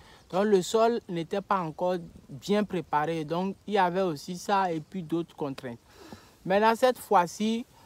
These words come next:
le sol est un peu mieux préparé. Donc, vous comprenez que cela puisse apporter, euh, agir positivement sur le, le rendement de, de la culture. Donc,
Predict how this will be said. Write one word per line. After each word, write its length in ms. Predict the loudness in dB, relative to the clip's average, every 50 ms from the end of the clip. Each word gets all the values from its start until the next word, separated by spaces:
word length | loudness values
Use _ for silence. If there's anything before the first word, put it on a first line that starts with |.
| -20 _ -10 -8
le 80 | -6
sol 300 | -4 0 2 4 4 6
est 160 | 6 6 4 4
un 60 | 2
peu 200 | 2 2 2 2
mieux 240 | 4 2 2 0 0
préparé. 640 | -2 -4 -6 -4 -4 -2 -2 -2 -2 -2 -4 -4
Donc, 320 | -2 -2 -2 -4 -4 -6
vous 120 | -8 -8 -8
comprenez 520 | -6 -6 -6 -6 -6 -8 -6 -6 -6 -6
que 140 | -6 -8 -8
cela 320 | -6 -6 -4 -2 -2 -2
puisse 260 | -2 -4 -8 -6 -2 -2
apporter, 800 | 0 0 0 -2 -4 -4 -4 -4 -4 -4 -2 -2 0 -2 -2 -4 -8 -16 -18 -18 -18 -20 -20 _ -8
euh, 500 | -6 -4 -2 -2 -2 -2 -2 -2 -2 -2 -4 -8 -14 _ -8 0
agir 540 | 2 4 4 2 2 -2 0 2 2 2 2
positivement 720 | 2 0 0 0 0 -4 -6 -6 -4 -2 -2 0 0 0 -2
sur 560 | -2 -6 -6 -4 -2 -2 -2 -2 -2 -4 -6 -10 _ _ _ _ _ _ _ _ _ _ _ _ -20 -20 -20 _ _ -10
le, 880 | -6 -4 -2 -2 0 0 0 0 0 0 0 0 0 0 0 0 -2 0
le 140 | 0 0 2
rendement 520 | 4 4 4 4 2 -2 0 0 0 0
de, 440 | 0 -2 -2 -2 -2 -2 -2 -4 -6 -8 -12 -18 _ _ _ -2 -2 -2 -2 _ -10 -18
de 200 | -10 -4 -2 0
la 340 | 4 4 6 6 4 2 0 -2 -4
culture. 400 | -6 -6 -6 -6 -8 -6 -6 -8 -10 -14 _ _ _ -20 -20 _ _ _ -20 _ _ _ _ _ _ _ _ _ _ _ _ -20 -20 -20 -8
Donc, 300 | 0 4 6 6 6 4